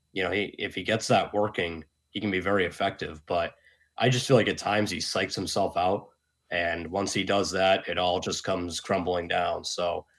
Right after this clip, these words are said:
unfortunately, uh, we're in a stretch right now where we're getting the Hansel Robles who pitched for the Mets,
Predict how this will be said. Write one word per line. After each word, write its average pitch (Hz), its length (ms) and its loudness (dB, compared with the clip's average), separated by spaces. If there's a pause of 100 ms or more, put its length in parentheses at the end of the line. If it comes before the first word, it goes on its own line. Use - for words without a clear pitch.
(280)
unfortunately, 107 920 4
uh, 90 300 4
we're 101 220 4
in 101 60 2
a 101 40 2
stretch - 340 2
right 92 140 0
now 95 220 4
where 90 100 0
we're 95 160 2
getting 95 280 2
the 87 80 -8
Hansel 95 400 -4
Robles 95 420 -2
who 82 100 -14
pitched - 220 -6
for 95 80 -8
the 87 80 -6
Mets, - 520 -6